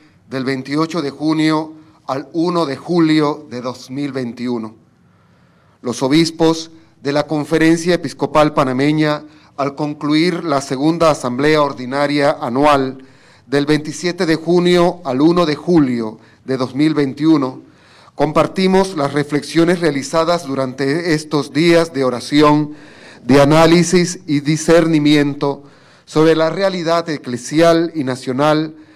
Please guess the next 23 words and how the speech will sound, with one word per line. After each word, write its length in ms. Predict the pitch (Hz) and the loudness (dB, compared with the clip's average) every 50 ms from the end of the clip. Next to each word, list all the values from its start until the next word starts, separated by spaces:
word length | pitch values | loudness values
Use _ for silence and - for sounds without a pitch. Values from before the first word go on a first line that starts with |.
| _ _ _ | _ _ _
con 160 | - 135 139 147 | -8 -4 -2 0
el 100 | 151 170 | 2 2
ánimo 320 | 190 202 214 214 208 208 | 0 0 -2 -2 -2 -2
de 160 | 180 170 170 | -2 -2 -4
contribuir 920 | - 139 139 139 139 139 - 143 143 131 135 151 170 170 147 127 127 - - - - _ _ | -4 -6 -6 -6 -4 -6 -4 -4 -2 0 2 2 2 2 2 0 -4 -10 -16 -20 -20 _ _
a 120 | - 127 | -6 -4
la 100 | 131 131 | -2 -2
búsqueda 500 | 131 147 185 190 185 190 - 185 175 175 | -2 -2 -2 -2 -2 -2 -2 0 0 2
de 120 | 156 147 139 | 0 0 -4
bienestar 720 | 135 139 143 131 135 127 - - - 160 156 143 - - | -4 -6 -8 -8 -10 -12 -10 -4 0 0 0 0 -2 -4
para 200 | - 127 120 127 | -6 -6 -6 -6
toda 360 | 123 - - 160 156 160 160 | -8 -4 -2 0 2 2 2
la 120 | 147 139 135 | 0 -2 -4
población 720 | - 123 120 123 120 - - 151 151 147 139 139 143 - - - - _ _ _ | -4 -6 -6 -6 -6 -4 -2 0 0 0 0 -2 -8 -12 -20 -20 -20 _ _ _
que 100 | _ - | _ -2
habita 520 | 139 143 160 180 180 185 190 175 170 - - | 0 2 2 0 0 0 0 0 0 -2 -4
esta 320 | 160 147 156 - 170 156 | -6 -6 -4 -4 -6 -4
casa 320 | 165 170 156 160 - 170 - | -2 -4 -4 -2 -4 -8 -4
común 640 | - 139 135 143 151 156 165 165 160 151 - - _ _ _ | -4 -4 -2 -2 -2 -2 -2 -6 -10 -12 -16 -20 _ _ _
que 240 | _ 139 131 135 135 | _ -6 -4 -2 -2
es 160 | 139 139 139 | -4 -4 -8
nuestra 560 | 143 127 120 131 139 139 - - 127 120 120 - | -14 -12 -10 -10 -10 -10 -12 -10 -12 -12 -8 -8
patria. 440 | 123 117 - 113 113 113 113 113 | -10 -10 -8 -8 -8 -8 -10 -10